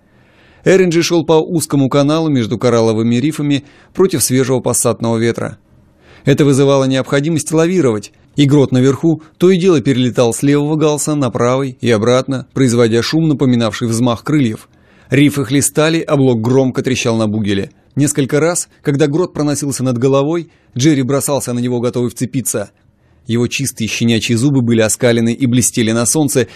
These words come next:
как драгоценные безделушки из слоновой кости. Каждый прыжок кончался неудачей, и Джерри пришёл к определённому выводу. Следует, между прочим, отметить,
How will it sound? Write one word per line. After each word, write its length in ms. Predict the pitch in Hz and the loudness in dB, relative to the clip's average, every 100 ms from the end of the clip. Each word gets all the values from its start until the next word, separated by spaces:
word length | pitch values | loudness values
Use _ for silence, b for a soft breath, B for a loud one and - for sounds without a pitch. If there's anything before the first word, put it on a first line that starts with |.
| B - | B -2
как 160 | 139 | 0
драгоценные 640 | 139 147 151 - 160 143 135 | 2 2 2 2 2 2 2
безделушки 600 | 123 113 127 135 - 120 | 0 0 0 -2 -4 -4
из 100 | 107 | -2
слоновой 460 | 120 110 107 101 | 0 0 0 -4
кости. 500 | 98 107 - 107 98 - _ _ _ _ b b b b b - | -4 -4 -6 -8 -10 -14 _ _ _ _ b b b b b -2
Каждый 280 | 175 156 160 | 0 0 0
прыжок 320 | 165 180 - | 0 0 0
кончался 440 | 156 151 131 135 | 0 0 0 0
неудачей, 640 | 135 143 156 170 165 143 - | 0 2 0 0 -4 -8 -6
и 80 | 123 | -4
Джерри 300 | 117 147 143 | 2 2 2
пришёл 340 | 139 127 135 | -2 -2 -2
к 60 | 113 | -2
определённому 640 | 127 127 127 117 113 120 | -2 0 0 0 0 0
выводу. 460 | 123 135 104 101 - b b b b - | 0 0 -2 -6 -10 b b b b -2
Следует, 480 | 170 190 190 175 | 2 2 2 -2
между 300 | 156 170 156 | -2 -2 -2
прочим, 320 | 160 165 165 170 | -2 -2 0 -2
отметить, 540 | 180 190 175 101 | -2 -4 -4 -8